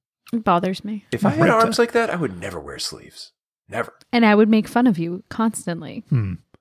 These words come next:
Speaker 1: He's wearing his duster sweater with no sleeves. If you need a sweater that long, you need sleeves.
Speaker 3: Well, the duster's pr-, to protect him from the synthetic protein.
Speaker 1: <sighs>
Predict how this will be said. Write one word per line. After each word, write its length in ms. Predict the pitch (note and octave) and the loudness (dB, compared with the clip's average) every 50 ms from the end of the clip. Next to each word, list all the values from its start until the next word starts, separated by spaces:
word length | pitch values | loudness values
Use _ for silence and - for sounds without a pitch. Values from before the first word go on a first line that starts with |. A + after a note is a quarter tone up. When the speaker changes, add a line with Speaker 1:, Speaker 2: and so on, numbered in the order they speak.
| _ _ _ _ _ _ _ _ _ _ | _ _ _ _ _ _ _ _ _ _
Speaker 1:
He's 240 | G#3+ G#3 G#3 G#3+ G#3 G#3 | -14 -12 -12 -10 -4 2
wearing 220 | A#3 A#3 A#3+ A#3+ | 4 4 6 6
his 140 | A3 G#3+ F#3+ | 4 2 2
duster 400 | E3+ A3 A3+ B3 - - C4+ A#3 | 4 2 2 2 2 0 0 0
sweater 520 | - - - G3 F#3 F#3 F3+ E3+ F3 G3 - | 0 -2 -4 -4 -2 -2 -4 -4 -6 -8 -6
with 220 | - G3 F3+ - - | -4 -4 -4 -4 -4
no 180 | F#3+ G3 G#3 G#3 | -4 -2 -2 -2
sleeves. 480 | G3 - - G#3+ G#3 F3+ F#3 F#3+ - - | -4 -6 -8 -8 -8 -8 -10 -12 -8 -6
If 120 | A#3+ A#3+ B3+ | -6 -2 0
you 120 | C#4 E4 | 2 2
need 160 | F4 F#4 G4 | 4 4 4
a 60 | G4 | 4
sweater 320 | F4 - F4 F4 F4 E4 D4+ | 2 4 4 4 6 6 4
that 180 | D4 C#4 C4 | 4 2 2
long, 260 | B3 A#3+ A#3 A3+ A3+ A3 | 2 0 0 0 0 0
you 80 | A3+ | 0
need 220 | A3 A3+ A3+ F#3+ - | 0 0 -2 -4 -6
sleeves. 500 | - - A3+ F#3+ - E3 - - - _ _ _ _ _ _ _ _ _ _ _ _ _ _ _ _ _ - A#3 | -6 -6 -6 -6 -6 -10 -14 -18 -18 _ _ _ _ _ _ _ _ _ _ _ _ _ _ _ _ _ -2 4
Speaker 3:
Well, 140 | G3 F3+ | 4 6
the 80 | D#3 D3+ | 6 6
duster's 360 | B2+ F#3+ G3+ - - E3 - | 4 4 2 2 0 -4 -4
pr-, 100 | - D3+ | -4 -6
to 100 | - - - | -6 -4 -4
protect 280 | C#3 - C#3+ B2+ - | 0 0 0 0 0
him 60 | A#2 | -4
from 140 | G#2 A#2+ A2 G2+ | -4 -4 -4 -4
the 80 | F#2+ | -4
synthetic 380 | - - A2+ G2+ G#2+ G2 F#2 - | -4 -4 -2 -2 -2 -4 -4 -4
protein. 380 | - G2+ G2 - - - D3+ - _ _ _ _ _ - | -6 -6 -6 -6 -10 -14 -14 -16 _ _ _ _ _ 2
Speaker 1:
<sighs> 360 | G#3+ G#3 G3 - C#4 C4+ A3+ | 4 4 4 4 2 0 -2